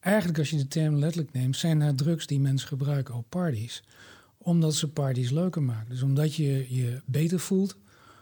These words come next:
omdat je energie krijgt, omdat je langer kunt dansen, omdat je sociaal, eh, wat aangenamer bent.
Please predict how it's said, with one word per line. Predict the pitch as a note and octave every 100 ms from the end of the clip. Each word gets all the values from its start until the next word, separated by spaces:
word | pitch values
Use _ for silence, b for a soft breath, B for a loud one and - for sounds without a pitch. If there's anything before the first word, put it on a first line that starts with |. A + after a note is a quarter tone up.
| B B
omdat | - F3 E3 D#3 D3
je | D3
energie | C#3+ C3+ B2 E3
krijgt, | - D#3+ D#3+
omdat | D#3+ C#3+
je | C3
langer | C#3 C#3
kunt | C3+ C3
dansen, | B2+ C3 D#3+ -
omdat | E3 D3
je | B2
sociaal, | - B2 - B2+ C#3+ C#3+ C#3+
eh, | C#3+ D3 C#3+
wat | - D3+
aangenamer | C#3+ D#3 D#3+ D3+ D3+ C#3+
bent. | C#3+ E3+